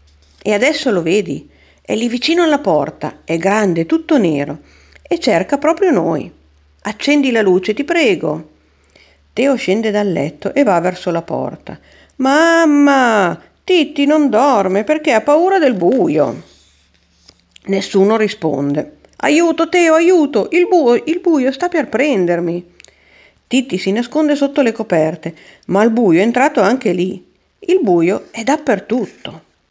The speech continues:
"Mamma, mamma!" Finalmente la mamma arriva e si siede sul letto di Titti. "Ma dov'è questo buio? Me lo fate conoscere." "È proprio lì", dice subito Titti.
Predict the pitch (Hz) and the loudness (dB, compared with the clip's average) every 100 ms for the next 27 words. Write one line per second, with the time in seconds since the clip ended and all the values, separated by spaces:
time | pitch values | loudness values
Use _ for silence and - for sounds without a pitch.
0 | _ - 320 427 403 320 311 330 440 427 | _ -4 0 2 2 2 2 2 2 4
1 | 330 269 233 175 147 170 _ _ _ _ | 2 2 2 0 -4 -12 _ _ _ _
2 | _ - 143 156 165 202 262 202 180 220 | _ -12 -6 -2 0 0 0 -2 -2 0
3 | 262 240 180 143 - 107 - _ _ _ | 0 -2 -4 -8 -8 -12 -16 _ _ _
4 | _ - 233 320 - 185 180 262 330 294 | _ -8 -6 -8 -4 -2 -2 -4 -6 -4
5 | 180 160 170 165 165 131 131 - - - | -4 -8 -8 -8 -6 -8 -8 -12 -18 -18
6 | _ _ _ _ _ _ - 440 539 247 | _ _ _ _ _ _ -6 -2 0 0
7 | - - - 160 156 151 147 147 185 254 | -4 -8 -6 -6 -6 -4 -4 -6 -8 -6
8 | 392 466 208 - 277 196 147 180 185 160 | -4 -2 -2 -2 -2 0 0 -2 -4 -10
9 | 170 - _ - - 339 339 311 302 277 | -16 -18 _ -20 -8 -4 0 0 0 0
10 | 247 269 254 214 220 226 240 214 214 208 | 2 0 0 -2 -4 -4 -4 -4 -4 -4
11 | 202 185 - 175 | -4 -8 -8 -10